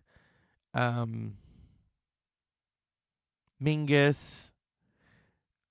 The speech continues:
You know, we always talk about musicians who reinvent themselves. She just doesn't do the same thing twice. I remember in the nineties she put out Turbulent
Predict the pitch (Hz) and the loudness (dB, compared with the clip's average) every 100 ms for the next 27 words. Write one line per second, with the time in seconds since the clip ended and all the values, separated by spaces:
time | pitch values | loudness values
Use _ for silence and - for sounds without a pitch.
0 | _ _ _ _ _ _ _ 143 151 147 | _ _ _ _ _ _ _ 2 4 4
1 | - 151 156 165 156 156 147 127 131 123 | 4 2 4 2 2 2 2 -2 -4 0
2 | 143 - 135 110 113 123 131 113 135 151 | -2 0 -8 0 0 2 -2 -2 -4 -4
3 | - 110 - 110 113 - - _ - 208 | -10 -10 -8 -6 -6 -12 -20 _ -4 -2
4 | 196 175 - 151 143 123 143 139 123 - | 0 -2 2 0 0 -6 -8 -4 -4 -4
5 | 139 123 - 120 107 - 123 123 113 - | -6 -6 -12 -12 -12 -10 -8 -6 -8 -12
6 | - - - _ _ _ _ _ _ _ | -18 -18 -20 _ _ _ _ _ _ _
7 | _ _ _ _ - - - - _ _ | _ _ _ _ -20 -20 -20 -20 _ _
8 | _ 143 135 147 156 151 131 123 131 135 | _ -2 0 0 0 -2 -2 -2 -4 -4
9 | 127 117 - - 135 123 123 113 - _ | -6 -6 -10 -6 -4 -2 -4 -6 -10 _
10 | - 185 165 170 160 147 | 2 2 2 -2 -2 -4